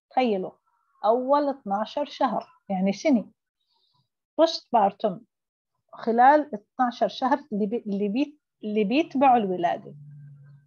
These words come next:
لكن في حال غياب toxic thyroid nodule، ما في، ما في عقدة، or، آه، thyrotoxin receptor antibody. ما في الانتيبادي، ما أنا ب-، نيجاتيف. يعني مريضة،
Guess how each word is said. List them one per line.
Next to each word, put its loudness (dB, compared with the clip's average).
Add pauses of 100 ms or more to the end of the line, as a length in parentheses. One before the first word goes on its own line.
(160)
لكن 2 (200)
في -4
حال 2
غياب 0 (440)
toxic -6
thyroid -2
nodule، -4 (140)
ما -4
في، -8
ما -4
في -10
عقدة، -4 (500)
or، 6 (460)
آه، 2
thyrotoxin -6
receptor 0 (120)
antibody. -4 (920)
ما 6
في 2
الانتيبادي، 0
ما 2
أنا 2
ب-، -2
نيجاتيف. -2 (720)
يعني -2
مريضة، 2